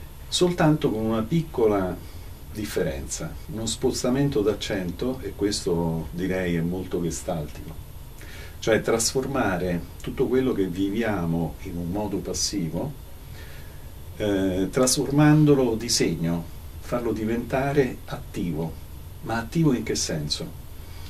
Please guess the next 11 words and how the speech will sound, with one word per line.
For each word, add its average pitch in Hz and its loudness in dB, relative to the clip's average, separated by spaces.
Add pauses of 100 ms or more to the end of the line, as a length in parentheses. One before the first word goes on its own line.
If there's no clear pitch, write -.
(380)
Parlare 120 6
di 110 4
attività 110 2
ad - -6
un 98 0
ansioso 123 2
è 98 -6
invitarlo 87 -2
a 87 0
nozze, 87 -2
ovviamente, 82 -4